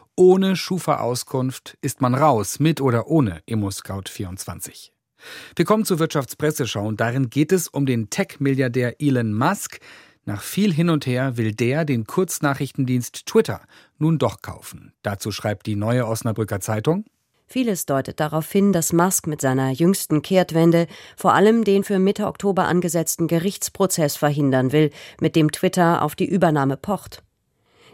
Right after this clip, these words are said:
Speaker 2: Die Frankfurter Allgemeine Zeitung nennt Musks jüngste Kehrtwende eine Kapitulation und kritisiert: „Musk hat das Unternehmen, dessen Eigentümer er nun wohl wird,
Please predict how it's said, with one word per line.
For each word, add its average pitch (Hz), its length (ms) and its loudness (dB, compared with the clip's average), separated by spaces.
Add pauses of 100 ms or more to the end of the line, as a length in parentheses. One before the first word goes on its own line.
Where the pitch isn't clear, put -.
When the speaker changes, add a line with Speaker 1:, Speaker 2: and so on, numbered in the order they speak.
(100)
Speaker 2:
Die 196 160 2
Frankfurter 226 480 0
Allgemeine 151 460 2
Zeitung 214 480 -2
nennt 180 200 0
Musks 160 420 0
jüngste 165 500 2
Kehrtwende 170 720 2
eine 139 240 -2
Kapitulation 151 960 2
und 131 200 -2
kritisiert: 165 720 -2 (680)
„Musk 214 300 2
hat 254 140 0
das 226 160 -2
Unternehmen, 190 720 2 (160)
dessen 139 460 -2
Eigentümer 151 640 0
er 123 140 -2
nun 139 320 2
wohl 147 240 2
wird, 170 340 2